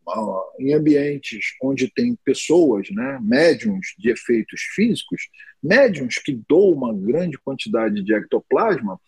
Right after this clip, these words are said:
a gente vê muito esse tipo de, de, de situação ocorrer. E dependendo, é, por exemplo, se você tem nesse ambiente espíritos brincalhões, zombeteiros, eles fazem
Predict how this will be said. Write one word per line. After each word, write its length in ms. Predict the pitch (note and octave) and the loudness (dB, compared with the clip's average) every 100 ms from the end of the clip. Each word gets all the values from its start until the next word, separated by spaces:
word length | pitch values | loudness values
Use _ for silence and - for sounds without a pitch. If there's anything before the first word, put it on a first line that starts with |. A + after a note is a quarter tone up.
| _ _ - - | _ _ -8 0
a 100 | D3+ | 0
gente 340 | C#3 F3+ G#3+ | 2 0 2
vê 280 | E3 C3 E3+ | 2 4 2
muito 880 | D#3+ C#3 D3 G3+ A3+ G3+ - A2 - _ _ - | 2 0 4 6 4 2 -2 -4 -6 _ _ -2
esse 300 | C#3 D3 C#3+ | -2 0 -4
tipo 360 | - C#3+ - C#3 | 0 0 0 -2
de, 520 | B2+ C3+ C3 B2+ G#2 | 0 2 4 2 -2
de, 380 | G2 A2 A#2 A2 | -4 0 0 0
de 280 | - G#2 G#2 | -4 -2 -2
situação 520 | F#2 - C3 A2+ - | -2 -2 0 0 -2
ocorrer. 360 | B2+ D3+ A#2+ A#2 | -2 0 4 2
E 40 | |
dependendo, 1000 | A#2+ D#3+ E3 E3 B2+ A#2 F3 G3+ A2+ G2 _ _ _ _ _ F#2+ | 2 0 0 0 0 2 4 2 0 -4 _ _ _ _ _ -4
é, 60 | G#2 G#2 G2 F#2+ F#2 F2 - | -2 0 0 0 0 -2 2
por 140 | C#3 | 2
exemplo, 520 | C3+ B2 A#2+ F#2+ A2 | 4 0 -4 -4 -8
se 200 | G#2 - | -8 -6
você 340 | A#2 A#2+ A#2 C#3 | -2 -2 -2 -4
tem 260 | - C#3 | -4 -4
nesse 300 | C3+ D#3 - | 0 -2 0
ambiente 600 | E3+ D#3+ C3+ A2 G2+ - | -2 2 2 0 -2 -4
espíritos 760 | G#2+ - A#2+ G#2+ F#2+ G#2+ G2 - - _ - | -6 -2 -2 0 -2 -2 -2 -4 -12 _ -6
brincalhões, 840 | - A#2 - F#2+ F#2+ C3+ D#3+ A2 | -2 0 0 0 2 2 2 0
zombeteiros, 840 | G2 G#2 G2 F2+ C3+ F#3+ G#3+ A#2+ - - _ _ _ _ - | -2 0 0 -2 2 4 4 2 -2 -10 _ _ _ _ 0
eles 220 | D#3+ D#3 | 2 0
fazem 720 | - C#3+ C#3+ D#3 F#3 G#3 | 0 2 2 2 2 2